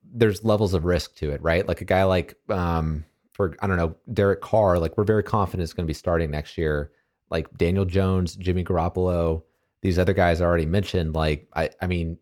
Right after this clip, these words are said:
yes, he's playing well. The team is winning, but y-, they're not having him throw it downfield for a reason, and that's because they know he's limited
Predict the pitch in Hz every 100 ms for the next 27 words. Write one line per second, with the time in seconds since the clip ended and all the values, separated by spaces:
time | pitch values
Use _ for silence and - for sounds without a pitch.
0 | - 87 85 110 - 90 - 104 90 85
1 | 87 107 117 92 - 90 80 78 87 101
2 | 113 110 92 82 82 - _ _ _ -
3 | 107 - 110 104 98 90 - 101 98 107
4 | - 107 104 101 82 98 101 82 90 85
5 | 101 92 - 87 78 90 127 98 82 80
6 | 85 - 92 87 87 85 92 82 90 -
7 | 85 92 87 82 78